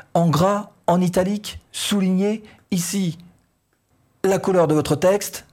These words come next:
c'est moche. Revenons aux basiques. <laughs> Ici, de quoi surligner ?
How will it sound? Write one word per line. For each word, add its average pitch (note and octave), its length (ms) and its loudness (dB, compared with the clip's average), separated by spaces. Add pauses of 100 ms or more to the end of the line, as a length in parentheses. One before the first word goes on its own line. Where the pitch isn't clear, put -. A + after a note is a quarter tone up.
c'est - 220 0
moche. G3+ 480 -2 (680)
Revenons C3 300 2
aux A2+ 40 2
basiques. C#3 520 0 (460)
<laughs> - 500 -10
Ici, G3 260 0
de E3+ 100 6
quoi D#3 160 0
surligner ? G3 640 0